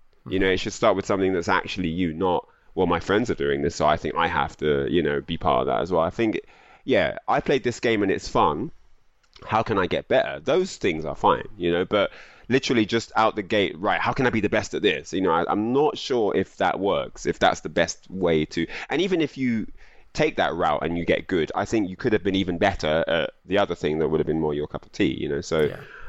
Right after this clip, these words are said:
Speaker 1: um, yeah, so anyway, um, so have fun. That would be my first, uh, port of call. Have fun,
Speaker 2: Mm-hmm.
Speaker 1: enjoy it. And then I would say, um, get involved in your community, you know, get involved with others that do it as well, that are playing as well. There's so many ways to talk to people now. There's YouTube, there's Discord, there's,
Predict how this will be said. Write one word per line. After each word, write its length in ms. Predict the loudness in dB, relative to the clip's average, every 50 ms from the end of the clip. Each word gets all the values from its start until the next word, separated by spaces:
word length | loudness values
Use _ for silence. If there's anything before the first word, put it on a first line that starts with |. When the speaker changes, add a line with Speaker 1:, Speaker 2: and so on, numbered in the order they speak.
| -10 -6
Speaker 1:
um, 560 | -4 -2 0 2 2 2 2 0 -2 -2 -4 -2
yeah, 180 | -2 0 0 0
so 140 | 0 -2 0
anyway, 480 | 0 0 0 0 0 0 0 -2 -2 -4 -10 -16 -14 -16 -6 -2
um, 360 | 0 2 2 2 0 -2 -4 -4
so 160 | -4 -2 0
have 180 | 2 0 0 0
fun. 320 | 0 0 0 0 0 -2 -6 _ -2
That 100 | 0 0
would 80 | 2 2
be 60 | 2
my 120 | 0 0 0
first, 400 | 0 0 0 0 -2 -4 -2 0
uh, 240 | 2 2 2 2 0
port 220 | 0 -2 -2 -2
of 20 | -2
call. 300 | -2 0 0 0 0 0
Have 120 | -2 -2 0
fun, 160 | 0 -2 0 0
Speaker 2:
Mm-hmm. 40 | 0
Speaker 1:
enjoy 260 | 0 0 0 2 2 2
it. 160 | 2 0 -2 -8 -14 -18 -18 -14 -8
And 100 | -4 -2
then 80 | 0 0
I 100 | 0 0
would 140 | -2 -4 -4
say, 380 | -2 0 0 2 2 2 0
um, 520 | 0 0 2 2 2 0 0 -2 -4 -4 -6 -8 -14 -8 -2
get 120 | 0 0
involved 280 | 2 2 0 0 0 0
in 80 | 0
your 80 | 0 -2
community, 560 | -2 0 0 2 0 0 -2 -4 -6 -6 -4
you 100 | -2 -2
know, 120 | 0 0 0
get 160 | 0 2 2
involved 240 | 2 2 0 0 0
with 100 | -2 0 2
others 340 | 2 2 4 2 0 0
that 260 | 0 0 0 2 0 -2 -6 -12 -6
do 140 | -2 0 2
it 100 | 2 2
as 140 | 0 -2 0
well, 220 | 0 2 2 2 0
that 120 | 0 -2
are 40 | -4
playing 280 | -2 0 0 2 2 2
as 80 | 0
well. 100 | 0 0
There's 140 | 0 0 0
so 200 | -2 -2 0 0
many 220 | 2 2 0 0 0
ways 220 | 0 -2 -2 -4
to 40 | -4
talk 200 | -2 -2 -2 -2
to 40 | -4
people 220 | -10 -10 -6 -4
now. 140 | -4 -4 -2
There's 180 | -4 -6 -4
YouTube, 460 | -2 -2 -2 -2 -2 0 0 0 0 0
there's 300 | -2 -2 -2 -2 -4 -2
Discord, 580 | 0 0 0 0 -2 -2 0 2 2 2 0 0
there's, 340 | -2 -2 -2 -2 -4 -6 -10